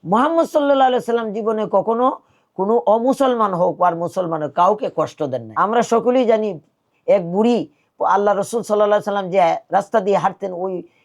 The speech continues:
ওই বুড়ি রাস্তার মধ্যে কাঁটা বিছিয়ে রাখতো রসুলকে কষ্ট দেওয়ার জন্য। কিন্তু হঠাৎ দেখলেন রাস্তা দিয়ে হাঁটতে ওই পথের মধ্যে কাঁটা নাই,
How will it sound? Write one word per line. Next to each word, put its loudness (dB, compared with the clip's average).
ওই 4
বুড়ি 0
রাস্তার 0
মধ্যে -2
কাঁটা -2
বিছিয়ে -4
রাখতো -14
রসুলকে 0
কষ্ট -2
দেওয়ার 2
জন্য। -14
কিন্তু -4
হঠাৎ 0
দেখলেন 0
রাস্তা 0
দিয়ে 2
হাঁটতে 0
ওই -2
পথের 2
মধ্যে 0
কাঁটা -4
নাই, -10